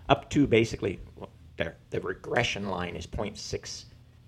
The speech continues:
days. So for every day later that you calve, your period of infertility is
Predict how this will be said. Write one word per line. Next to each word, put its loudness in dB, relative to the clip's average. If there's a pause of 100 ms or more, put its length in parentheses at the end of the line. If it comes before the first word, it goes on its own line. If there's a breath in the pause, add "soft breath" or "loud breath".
(120)
days. 0
So -2
for -8
every 4
day 4
later 2
that 0
you -8
calve, 2 (680 soft breath)
your 4
period 4
of 4
infertility 4
is 4